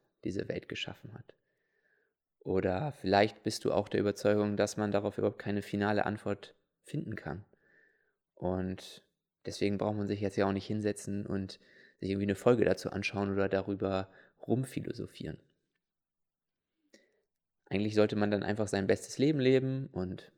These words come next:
dann stirbt man irgendwann und fertig. Gibt's eigentlich jetzt ja gerade Wichtigeres, was man machen könnte, als darüber zu philosophieren?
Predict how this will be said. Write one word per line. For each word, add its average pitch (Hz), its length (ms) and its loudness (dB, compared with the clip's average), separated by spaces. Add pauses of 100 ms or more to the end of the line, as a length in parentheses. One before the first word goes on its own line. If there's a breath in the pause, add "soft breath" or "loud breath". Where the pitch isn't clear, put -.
(100)
dann 87 160 -6
stirbt - 320 0
man 117 120 -2
irgendwann 104 600 -4 (140)
und 92 160 -10
fertig. - 340 -14 (1600)
Gibt's - 180 -6
eigentlich 101 240 0
jetzt 98 180 0
ja 95 100 4
gerade 92 380 0 (460 soft breath)
Wichtigeres, - 640 -8 (560)
was - 100 -8
man 101 120 -2
machen 92 240 -2
könnte, - 400 -4
als - 240 -8
darüber 92 360 -4
zu - 140 -20
philosophieren? 98 540 -10